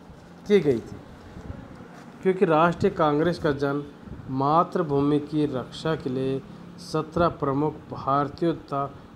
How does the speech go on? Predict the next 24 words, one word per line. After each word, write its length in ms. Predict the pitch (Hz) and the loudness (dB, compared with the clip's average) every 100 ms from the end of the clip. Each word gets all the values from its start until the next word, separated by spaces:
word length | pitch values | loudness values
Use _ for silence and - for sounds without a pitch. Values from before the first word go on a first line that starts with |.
| - | -4
हुम 240 | 139 165 156 | 0 2 0
साहब 320 | 147 135 110 | 0 -2 -2
के 80 | 131 | -4
द्वारा 260 | 123 120 | -4 -6
हुआ 160 | 113 107 | -8 -12
था। 200 | 98 - - - - - - - - - - - - - - - - | -16 -18 -16 -18 -20 -20 -20 -20 -20 -20 -16 -12 -8 -10 -10 -8 2
कांग्रेस 440 | 156 165 190 185 | 4 6 6 4
के 80 | 180 | 0
प्रथम 420 | - 151 165 170 | -2 -2 0 2
अध्यक्ष 360 | 147 139 156 - - - - - - | 2 0 -4 -6 -18 -20 -20 -18 -4
डब्ल्यू 340 | 135 180 196 190 | 2 4 6 4
सी 200 | - 180 | 2 0
बनर्जी 520 | 143 143 156 165 170 | 2 2 2 2 2
ने 140 | 151 | 2
कहा 240 | 120 131 131 | 2 0 -2
था 320 | - 147 151 - - - - | -4 -6 -6 -10 -16 -14 -8
कि 80 | 165 | -4
कांग्रेस 560 | - 160 160 180 196 | 4 4 6 4 4
का 120 | 190 160 | 2 0
उद्देश्य 500 | 143 175 175 - - - - - - 120 | 2 -2 -2 -12 -18 -20 -20 -20 -14 -6
भाईचारे 600 | 123 151 156 160 156 160 | 0 2 2 2 2 2
के 160 | 156 | 0
माध्यम 480 | 131 123 123 139 151 | 0 -2 -2 -2 -2
से 300 | 143 131 | -2 -6